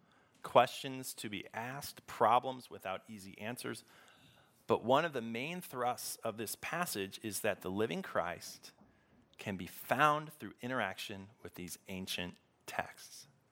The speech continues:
through the Bible. And more than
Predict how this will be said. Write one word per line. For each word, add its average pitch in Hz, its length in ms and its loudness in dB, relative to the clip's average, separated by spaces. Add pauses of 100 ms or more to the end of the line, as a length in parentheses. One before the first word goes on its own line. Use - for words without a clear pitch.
(160)
through 98 140 -2
the 101 80 2
Bible. 76 320 2 (3000)
And 98 140 0
more 165 160 8
than 147 160 -4